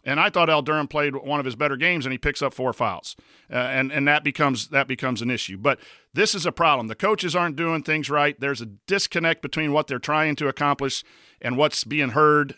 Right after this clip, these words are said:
Uh, and then the team has had a bunch of body blows. Um, the pressure of this year, the pressure of losing, and I thought that their effort in the last ten minutes, uh, was not what they had done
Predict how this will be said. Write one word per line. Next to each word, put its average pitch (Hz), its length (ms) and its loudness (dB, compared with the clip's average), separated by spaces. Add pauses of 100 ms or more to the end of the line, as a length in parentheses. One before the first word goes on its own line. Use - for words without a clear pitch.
(140)
Uh, 135 340 4
and 147 160 0
then 156 140 2
the 143 80 -2
team 208 260 -6
has 165 120 -2
had 160 160 2
a 139 40 0
bunch 147 200 0
of 123 80 -4
body 131 220 4
blows. 104 380 -8 (400)
Um, 123 480 2
the - 120 -8
pressure 170 320 2
of 139 80 -2
this 151 200 -2
year, 170 440 2 (180)
the - 80 -14
pressure 160 320 0
of 131 80 -4
losing, 147 400 -2
and 139 160 -2
I 147 60 2
thought 147 320 2
that 139 240 0
their 135 160 0
effort 143 320 0
in 135 80 -6
the 127 80 -4
last 135 260 2
ten 135 180 -2
minutes, 139 360 -2 (240)
uh, 127 180 2
was 117 160 -2
not 139 220 2
what 135 140 0
they 131 120 2
had 123 160 0
done 127 320 0